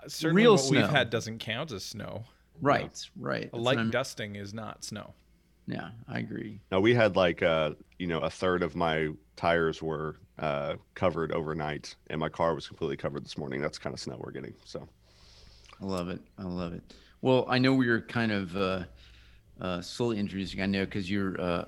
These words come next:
Speaker 2: a prof-, now you have to ex-, your exact title. You're at Cedar, Cedarville University. Your title,
Speaker 3: Mm-hmm.
Speaker 2: professor of theology. What it?
Speaker 3: Uh, uh, it is assistant professor because I am
Speaker 2: Yeah.
Speaker 3: not. Uh,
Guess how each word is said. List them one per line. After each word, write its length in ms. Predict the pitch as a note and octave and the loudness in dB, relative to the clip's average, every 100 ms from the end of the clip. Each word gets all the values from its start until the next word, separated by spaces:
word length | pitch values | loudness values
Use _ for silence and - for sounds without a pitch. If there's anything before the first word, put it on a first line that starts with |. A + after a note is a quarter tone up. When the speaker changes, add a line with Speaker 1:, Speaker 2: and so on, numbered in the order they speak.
| - | -4
Speaker 2:
a 60 | |
prof-, 340 | - A2 - - | -4 -6 -6 0
now 80 | C3 | 4
you 140 | C#3 | 4
have 100 | F#3 | 4
to 100 | F3+ | 0
ex-, 140 | A#2 | -6
your 180 | B2+ C3+ | -2 0
exact 380 | A#2 D3 D#3+ - | 2 2 2 0
title. 480 | - A#2 G#2+ F#2 G2+ | 2 4 4 2 0
You're 140 | G#2+ | 0
at 80 | G2+ | 0
Cedar, 420 | - C3 D3 C#3 - | 0 2 2 0 -4
Cedarville 460 | - D3 D3 C#3+ C3 | 2 4 4 4 2
University. 720 | A#2 A2+ G#2 - G#2 G#2 G2+ | 4 2 0 0 2 2 0
Your 120 | - | -4
title, 220 | G2+ A#2 G2+ | 2 4 4
Speaker 3:
Mm-hmm. 80 | F#2+ | 0
Speaker 2:
professor 500 | F#2+ A#2 - A#2 G#2 | 0 0 2 4 6
of 320 | G2+ F#2+ E2+ | 6 4 2
theology. 560 | G#2+ G#2 F3+ G3 A3 | 2 4 4 2 0
What 220 | F#3+ C3+ C3 | 0 0 -2
it? 120 | - | -4
Speaker 3:
Uh, 60 | - - - | -8 -8 2
uh, 180 | G#2 G2+ | 6 6
it 100 | A2 | 6
is 300 | G#2+ G2+ F#2 G2 | 6 4 4 0
assistant 500 | F#2+ C3+ D3+ A#2+ - | 0 0 2 0 -2
professor 580 | F#2+ F2+ E2 - F2 G2+ - | -2 0 -2 -4 -10 -10 -12
because 260 | F2+ F2 F2 | -6 -2 0
I 120 | D#2+ | 0
am 80 | D#2+ | 0
Speaker 2:
Yeah. 40 | |
Speaker 3:
not. 360 | D#2 D2+ - - - | -2 -4 -8 -14 -8
Uh, 260 | D#2+ C#2+ | -6 -6